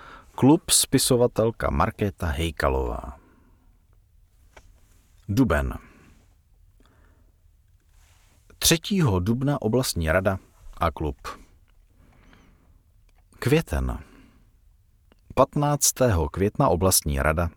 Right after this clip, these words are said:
a klub. Červen. Pátého června oblastní rada, klub. Červenec. Desátého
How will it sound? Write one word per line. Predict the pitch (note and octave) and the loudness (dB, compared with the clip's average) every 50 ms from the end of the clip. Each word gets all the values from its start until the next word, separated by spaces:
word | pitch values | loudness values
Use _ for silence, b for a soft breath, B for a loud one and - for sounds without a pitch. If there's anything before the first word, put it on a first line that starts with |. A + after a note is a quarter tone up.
| _ - - | _ -6 -4
a | D#2 D2 | -4 -4
klub. | - - B1+ - - - - - - _ _ _ _ _ _ _ _ _ _ - _ _ _ _ _ _ _ _ _ b b b b b b b b b b b b b b b | -2 -6 -6 -6 -8 -14 -18 -18 -20 _ _ _ _ _ _ _ _ _ _ -20 _ _ _ _ _ _ _ _ _ b b b b b b b b b b b b b b b
Červen. | - - - E3+ D#3 G2+ C2 B1 B1 A1+ A#1 - b b b b b b b b b b b b _ _ _ _ _ _ _ _ _ _ - - _ | -8 -2 0 2 2 2 0 0 -2 -4 -6 -10 b b b b b b b b b b b b _ _ _ _ _ _ _ _ _ _ -14 -2 _
Pátého | D#3 D3+ E3+ F3 - - F3 E3+ D#3 A2+ F2+ E2+ D#2 D2+ | 2 2 2 0 -2 -2 0 2 2 2 2 2 0 -2
června | - - B2 A#2+ B2 A#2 A2+ A#2 A#2+ A#2+ A#2 - - _ _ | -2 2 2 2 2 2 2 2 2 2 2 0 -2 _ _
oblastní | A2+ G2+ G2 G#2 G#2 A2 - - - - - C#2+ B1+ B1+ C#2 | 0 0 2 0 0 0 0 -2 -6 -6 -4 -4 -2 -2 -2
rada, | D2+ E2 E2 D#2+ D#2 D2 C#2+ - - _ _ _ _ _ _ _ _ | -2 -2 0 0 -2 -2 -4 -6 -12 _ _ _ _ _ _ _ _
klub. | - - C#2+ - - - - - - - _ _ _ _ - - - _ _ _ - _ _ _ _ _ _ _ _ _ - _ _ b b b b b b b | -6 -6 -6 -6 -6 -12 -20 -20 -20 -20 _ _ _ _ -20 -20 -20 _ _ _ -20 _ _ _ _ _ _ _ _ _ -20 _ _ b b b b b b b
Červenec. | - - D3 D3 C#3 F2 C#2+ B1 A#1 A1+ - - - - - - _ _ - _ _ _ b b b b b b b b b b b b b b b b - _ - | -4 -2 0 0 0 0 -2 -4 -6 -6 -8 -8 -8 -8 -12 -18 _ _ -20 _ _ _ b b b b b b b b b b b b b b b b -20 _ -8
Desátého | F2+ F2+ A2 B2 - - D3 C#3+ C#3+ - - C#3+ C#3 B2 G#2+ B2 B2 B2+ | -2 2 2 2 4 4 4 2 2 0 0 0 0 2 0 -2 -2 -4